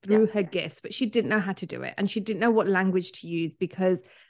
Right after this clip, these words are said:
Speaker 1: again, she probably came from a corporate world like I had.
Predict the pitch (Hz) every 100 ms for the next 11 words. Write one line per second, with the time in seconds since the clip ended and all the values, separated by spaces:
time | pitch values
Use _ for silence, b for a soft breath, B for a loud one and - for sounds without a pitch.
0 | - 185 233 240 214 208 247 220 - 220
1 | 208 196 196 277 269 226 190 175 185 202
2 | 202 226 240 208 143 170 175